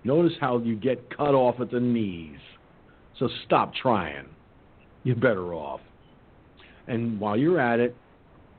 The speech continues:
call your mommy down to the basement so you can, so you can suck on her tits to, to, to, to, to drain 'em dry, okay? 'Cause that's what you need.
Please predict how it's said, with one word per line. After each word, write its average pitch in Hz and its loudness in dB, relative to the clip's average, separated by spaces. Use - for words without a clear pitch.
call 107 4
your 147 6
mommy 135 4
down 107 -4
to 165 -2
the 180 4
basement 127 0
so 117 0
you 117 2
can, 120 -2
so 110 -4
you 110 2
can 117 0
suck 117 -2
on 120 0
her 127 0
tits 117 -4
to, 107 4
to, 104 -4
to, 101 -6
to, 95 -6
to 101 -2
drain 110 4
'em 117 6
dry, 80 -2
okay? 196 2
'Cause 120 0
that's 135 0
what 131 -2
you 131 2
need. 87 -2